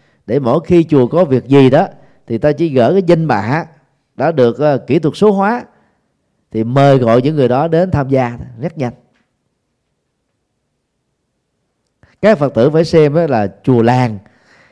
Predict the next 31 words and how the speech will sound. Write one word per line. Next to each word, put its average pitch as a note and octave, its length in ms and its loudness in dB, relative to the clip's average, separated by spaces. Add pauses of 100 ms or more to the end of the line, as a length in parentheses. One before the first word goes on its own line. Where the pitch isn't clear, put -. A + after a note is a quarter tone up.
(140)
chùa A#2+ 200 4
này A#2+ 180 2
là A2+ 120 0
của - 160 -2
mình, C3+ 280 0 (1500)
chứ F#3 100 0
không F3 80 0
phải D#3+ 100 2
là C3+ 100 2
của A#2+ 180 0
thầy, C3 300 2
của E3 140 0
sư E3+ 160 -4
cô, F3 380 2 (800)
thì B2+ 100 -4
mình C3+ 180 0
mới F3 100 0
có G#3 120 0
trách B3 220 -4
nhiệm C#3 180 0
được. - 260 -2 (420)
Văn D#3+ 160 2
hóa F3 160 0
miền C3+ 200 -4
Bắc F#3+ 160 -2
vẫn C#3 160 -4
còn A#2+ 240 -2
giữ A#2 300 2
đậm C3 240 -4
nét A#3 240 0
cái, F3+ 340 -2